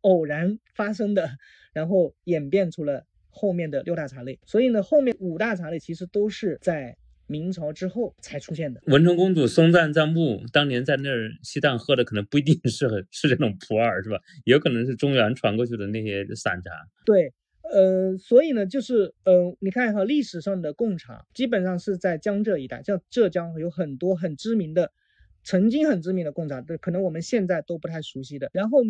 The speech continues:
Speaker 1: 你说普洱茶曾经是贡茶，曾经是进贡到清朝皇宫的，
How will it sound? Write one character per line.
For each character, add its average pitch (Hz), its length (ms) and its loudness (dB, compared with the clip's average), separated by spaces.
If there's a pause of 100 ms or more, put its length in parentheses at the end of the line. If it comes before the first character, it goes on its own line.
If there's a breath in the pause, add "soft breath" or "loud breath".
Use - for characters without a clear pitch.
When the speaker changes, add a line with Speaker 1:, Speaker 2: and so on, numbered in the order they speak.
(120)
Speaker 1:
你 185 220 -2
说 226 400 2
普 202 120 -2
洱 233 140 2
茶 175 140 -4
曾 175 260 -4
经 220 140 0
是 185 240 -6
贡 185 240 -4
茶， 113 200 -18 (440)
曾 185 180 -2
经 214 140 0
是 196 240 0
进 208 240 0
贡 190 160 0
到 160 320 0
清 214 320 -2
朝 147 240 -4
皇 135 260 -8
宫 160 160 -8
的， - 140 -8